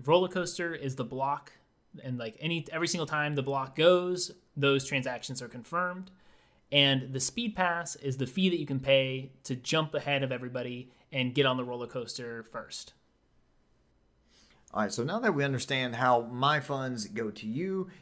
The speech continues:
Speaker 2: you said something about that there was a, uh, kind of a ten minute block time. What? A, wh-, why, why is that ten minutes? What does that mean? Does it, I mean, does, so essentially only every ten minutes these transactions go through?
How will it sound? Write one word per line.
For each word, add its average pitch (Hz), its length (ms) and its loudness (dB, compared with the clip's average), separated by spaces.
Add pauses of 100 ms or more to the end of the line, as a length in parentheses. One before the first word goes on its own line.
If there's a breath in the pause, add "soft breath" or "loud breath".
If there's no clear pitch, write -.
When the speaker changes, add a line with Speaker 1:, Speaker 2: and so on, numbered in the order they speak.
(100 loud breath)
Speaker 2:
you 123 160 0
said - 280 -2
something 175 320 -2
about 127 300 2
that 110 140 -4
there 127 100 0
was 120 160 -4
a, 104 200 -2
uh, 104 180 -6
kind 139 200 -4
of 113 80 -6
a - 40 -18
ten 139 180 -6
minute 123 300 -6
block 107 400 -6
time. 104 380 -4 (180)
What? - 160 0
A, - 20 0 (220)
wh-, 131 240 -4
why, 131 320 8
why 147 200 6
is 175 100 -2
that 175 180 2
ten 170 180 -4
minutes? 165 300 -6
What 127 260 0
does 139 120 -6
that 135 200 2
mean? 139 420 -6 (220 loud breath)
Does 120 160 -8
it, - 160 -14
I 113 140 -2
mean, 110 220 0
does, 107 220 -6
so 110 280 -2
essentially 131 400 -2
only 123 280 0
every 123 180 0
ten 120 200 -4
minutes 135 220 -4
these 120 120 -6
transactions 151 680 2
go 180 220 0
through? 185 580 0